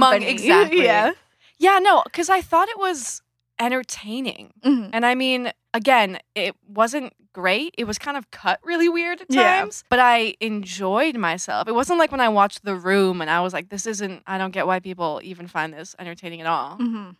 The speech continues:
Speaker 2: or enjoyable at all." So I don't wanna, like, hate on it that much.
Speaker 1: Yeah.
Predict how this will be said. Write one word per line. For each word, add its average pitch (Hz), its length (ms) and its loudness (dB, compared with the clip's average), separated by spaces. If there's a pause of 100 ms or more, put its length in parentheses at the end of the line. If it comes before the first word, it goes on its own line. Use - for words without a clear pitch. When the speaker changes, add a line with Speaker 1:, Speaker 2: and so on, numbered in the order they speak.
Speaker 2:
or 190 80 -10
enjoyable 175 380 -6
at 160 80 -8
all." 151 320 -2 (240)
So 262 540 6
I 262 100 4
don't 392 200 2
wanna, 285 340 4 (160)
like, 196 200 -4
hate 240 360 -2
on 208 160 4
it - 180 -10
that 247 240 4
much. 107 340 -6
Speaker 1:
Yeah. 196 580 2